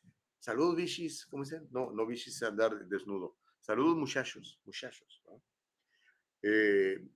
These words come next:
tenía yo muchos compañeros de Sinaloa, de Sonora, en, en la universidad, en Guadalajara, y a veces no les entendía. Ahora ya aprendí a hablar sinaloense, ¿verdad? Pero me decían,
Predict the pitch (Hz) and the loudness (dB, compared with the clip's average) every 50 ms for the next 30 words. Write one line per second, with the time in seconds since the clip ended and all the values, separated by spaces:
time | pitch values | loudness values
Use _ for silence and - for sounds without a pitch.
0 | _ _ _ 131 127 127 131 135 135 139 131 131 - 120 98 107 104 110 113 113 | _ _ _ 0 4 4 4 4 4 0 -2 -4 -6 -2 0 0 0 0 0 -2
1 | 98 92 - - 95 90 90 92 98 101 104 101 98 92 87 - - - - 95 | -4 -6 -6 -6 -6 -4 -4 -2 -2 0 0 0 0 -2 -4 -8 -12 -10 -8 -8
2 | 92 92 - 98 95 101 104 104 98 92 90 87 - 92 87 90 92 92 92 90 | -8 -8 -8 -6 -4 -4 -2 -2 -4 -4 -8 -12 -14 -12 -10 -10 -10 -8 -8 -10
3 | 90 90 - 98 98 98 101 98 - 95 87 85 87 85 87 90 87 - - 101 | -10 -10 -6 -4 -4 -4 -4 -6 -10 -12 -12 -8 -8 -8 -8 -8 -10 -10 -10 -10
4 | 110 131 - _ _ _ _ _ _ - 107 113 123 120 123 135 143 131 - 110 | -10 -10 -14 _ _ _ _ _ _ 0 2 2 4 4 2 0 0 0 -4 -6
5 | 87 - 85 80 85 101 147 180 170 - - - _ _ _ _ _ _ _ _ | -6 -6 -10 -12 -12 -14 -14 -12 -12 -12 -14 -16 _ _ _ _ _ _ _ _
6 | _ - 131 165 208 175 120 107 104 104 104 - 101 98 98 104 98 92 98 101 | _ 0 2 4 4 4 6 6 6 6 6 4 0 -2 -2 -2 -2 -2 -2 -4
7 | 98 - 110 104 104 107 131 175 220 240 233 180 92 82 87 107 127 123 - 107 | -6 -6 -6 -6 -6 -4 -4 -4 -6 -6 -8 -10 -8 -6 -4 -4 -4 -4 -6 -6
8 | 101 104 95 90 131 131 127 - | -6 -6 0 2 2 2 2 0